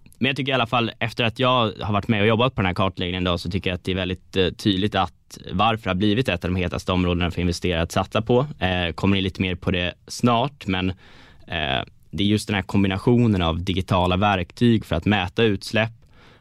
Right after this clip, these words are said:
eh, och klimatnytta. Eh, de här två i kombination är verkligen någonting som riskkapitalisterna älskar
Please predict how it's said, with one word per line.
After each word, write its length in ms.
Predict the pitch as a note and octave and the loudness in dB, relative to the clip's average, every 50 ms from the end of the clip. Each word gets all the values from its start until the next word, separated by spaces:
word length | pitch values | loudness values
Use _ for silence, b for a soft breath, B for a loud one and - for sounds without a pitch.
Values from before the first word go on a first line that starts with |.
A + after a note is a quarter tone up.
| b - | b -8
eh, 480 | - F2 E2+ F2 E2+ F2 F2 F2 F2 F2 - - - _ - | -4 -4 -2 -2 -2 -4 -2 -2 -2 -2 -4 -4 -8 _ -2
och 360 | F#2 F2+ - - - - - - - | 0 0 0 -2 -8 -20 -20 -18 -10
klimatnytta. 920 | - - F#2+ G2+ G#2 G2+ F2+ E2+ F2 - A2 G#2+ G#2 - - - D#2 D#2 b b b b b b b b b b - | -4 0 2 4 4 4 2 0 0 0 0 0 0 -2 -6 -6 -4 -4 b b b b b b b b b b -10
Eh, 420 | - F2 E2 D#2 D#2 C#2+ C2 C2+ A1 - - - - - - | -6 -4 -4 -4 -4 -2 -2 -4 -4 -6 -8 -16 -20 -14 -6
de 140 | - G2+ G2+ | -2 0 2
här 180 | G#2+ G#2+ G#2+ - | 2 2 0 0
två 360 | - - F#2 F2+ F2+ E2+ - - _ - - - | -2 -2 0 0 0 0 -2 -6 _ -20 -14 -12
i 60 | - | -6
kombination 720 | - - F#2+ F#2+ F#2 F2+ - - C3 A#2+ G2+ F2 D#2+ D#2+ | -2 2 2 2 2 0 0 2 2 2 2 2 0 -2
är 100 | D2 C#2 | -2 0
verkligen 280 | D#2+ E2+ F2 - E2+ E2+ | 0 -2 -2 -2 -2 -2
någonting 340 | E2+ E2+ E2+ F2 - E2 E2 | 0 -2 -2 -2 -2 -4 -4
som 220 | - D#2+ E2+ E2+ | -2 -2 0 0
riskkapitalisterna 720 | F2+ F#2 - - D#2+ - - F2 F2 F2 - - - - | 0 0 -2 -4 -6 -4 -2 -2 -2 -2 -4 -4 -4 -4
älskar 680 | - - F#2 F#2+ E2 E2+ E2 - - G#2+ G2+ G2+ G2 F#2+ | -2 -2 0 0 0 -2 -4 -4 -2 0 0 2 0 -2